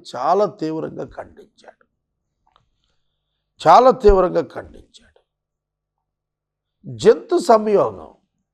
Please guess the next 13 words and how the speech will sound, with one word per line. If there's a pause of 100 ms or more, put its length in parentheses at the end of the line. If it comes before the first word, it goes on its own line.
(1000)
అపవిత్రమైనది. (1300)
పురుషుడు
గాని,
స్త్రీ
గాని
జంతు (120)
సంయోగం (140)
చేస్తే, (1300)
ఒక
స్త్రీ (380)
ఒక (160)
జంతువు (100)
తనను